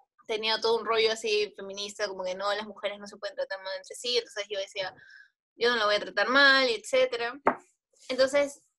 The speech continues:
ya, o sea, venía con todo este acoso, ¿ya? <laughs> Venían con los rumores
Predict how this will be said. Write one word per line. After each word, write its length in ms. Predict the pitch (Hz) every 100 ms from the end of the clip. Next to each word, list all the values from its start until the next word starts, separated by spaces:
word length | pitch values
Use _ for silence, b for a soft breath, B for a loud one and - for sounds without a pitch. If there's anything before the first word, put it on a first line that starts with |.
| _ -
ya, 400 | 254 285 208 - -
o 40 |
sea, 220 | - 165 -
venía 320 | 247 349 415
con 180 | 269 247
todo 120 | 254
este 200 | 269 202
acoso, 480 | - 185 - - _ _ _ - _ _ _ _
¿ya? 220 | - 185 208 -
<laughs> 360 | - - - - _ _ _ _ _ B B B B B _ -
Venían 440 | 240 254 359 403
con 140 | 339 269
los 140 | 247
rumores 520 | 220 214 240 466 320